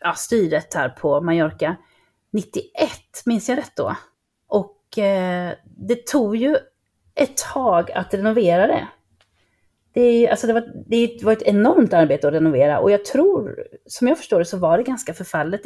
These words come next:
innan det skedde. Eh, men det står ju tomt då, eftersom det var förfallet, så det, det var ju möjligt att, eh, ordna såna här inspelningar då, kan jag tänka mig.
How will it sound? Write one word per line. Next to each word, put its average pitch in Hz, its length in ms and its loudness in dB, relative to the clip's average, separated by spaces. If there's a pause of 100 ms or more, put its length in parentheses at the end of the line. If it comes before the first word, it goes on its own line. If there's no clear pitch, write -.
innan 208 380 -2
det 95 140 -4
skedde. 190 320 -4 (460)
Eh, 165 500 0
men 254 200 2
det 247 100 4
står - 180 0
ju 339 80 2
tomt 294 380 0
då, 110 220 -2 (160)
eftersom - 380 -6
det 190 80 0
var 226 100 4
förfallet, 160 540 -6
så 175 260 2
det, 170 480 0
det 202 340 -4
var 240 200 -6
ju 294 80 4
möjligt 220 460 0
att, - 320 -10
eh, 98 320 -8 (300)
ordna 175 260 -2
såna 233 200 -8
här 185 160 -6
inspelningar - 600 -8 (300)
då, 165 240 -4
kan 147 120 -8
jag - 80 -12
tänka 151 260 -8
mig. 107 200 -8